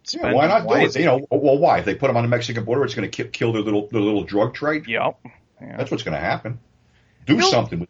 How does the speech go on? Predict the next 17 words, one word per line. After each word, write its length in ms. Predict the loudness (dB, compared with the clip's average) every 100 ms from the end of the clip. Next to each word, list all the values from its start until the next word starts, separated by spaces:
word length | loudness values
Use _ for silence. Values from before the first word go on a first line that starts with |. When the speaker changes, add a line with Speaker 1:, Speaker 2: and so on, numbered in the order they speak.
| _
Speaker 1:
these 120 | -14
guys. 320 | -10 -10 -8 -10
Speaker 2:
It 100 | -8
feels 340 | -2 -2 0
like 280 | -2 -2 -4
the, 220 | -2 2
uh, 240 | 4 4 2
the 140 | -2
U 140 | 0
S 140 | 0 2
government 480 | -2 -2 -2 -6 -4
has 240 | -6 -6
some 160 | -8 -6
kind 320 | -2 -2 0
of, 300 | -2 -4 -4
uh, 20 |
uh, 600 | -2 -2 -6 -4 -4